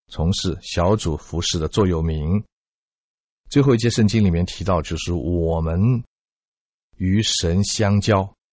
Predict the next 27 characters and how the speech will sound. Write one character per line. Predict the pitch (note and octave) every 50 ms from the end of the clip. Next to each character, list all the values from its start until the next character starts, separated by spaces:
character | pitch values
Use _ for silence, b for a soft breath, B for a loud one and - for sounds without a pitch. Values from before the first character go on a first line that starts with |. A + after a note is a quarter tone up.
| _ _
有 | _ E2+ D#2+ D#2+
了 | E2+ E2
这 | - - E2+
个 | E2
相 | E2 - - G2 F#2+
交 | F#2+ G2+ F#2
的 | E2+ D#2+
经 | - F2+ F#2 F#2
验， | F#2 E2+ D2 E2 - _ _ _ _ _ _ _ _ _ _ -
这 | - F2+
是 | - -
小 | F2 - - D2+ D#2+
组 | - D#2+
的 | D2+ E2
基 | D#2+ - F2+ F2+
础， | E2 - - C#2 C2+ - _ _ _ _ _ _ _ _
以 | - F#2+ F#2+
至 | - A#2+ A#2
于 | A2 G#2+
我 | G2 F2 F#2+
们 | F2+ F#2+ G2
可 | - - G#2+
以 | G2 F#2 F2
透 | - - - - D3+ C#3+ C3 A#2+ G#2+
过 | G2 - B2 A2+ G2 E2+ D2+ - _
小 | - - - - - F#2+ E2 E2 F2+ A2 B2
组 | B2+ - F#2+ E2